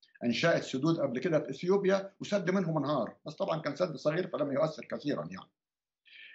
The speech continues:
المو-، ال-، ال-، الموضوع الثاني اللي كان يجب أن يدرس موضوع الآثار البيئية على الدول اللي، اللي بيمشي فيها مجرى النيل. هذا السد سيغطي مساحة كبيرة جدًا مزروعة،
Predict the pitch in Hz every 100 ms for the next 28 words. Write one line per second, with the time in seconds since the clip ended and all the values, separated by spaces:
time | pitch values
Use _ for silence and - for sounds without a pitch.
0 | - 123 131 135 127 123 117 - 101 -
1 | 110 113 101 208 214 - 208 190 180 180
2 | 165 175 180 - _ _ 120 120 185 180
3 | 185 - - _ _ 123 131 131 156 175
4 | 127 - 127 175 185 165 123 131 139 151
5 | 160 139 147 165 - _ _ _ - 120
6 | 120 107 143 131 131 - 113 107 107 -
7 | _ 113 104 110 160 151 131 151 139 135
8 | 127 131 120 - - _ _ _ _ 160
9 | 170 170 - 190 196 - _ _ _ _
10 | _ - 135 135 151 190 156 131 123 170
11 | 165 147 131 170 151 151 170 156 143 135
12 | 160 139 156 113 -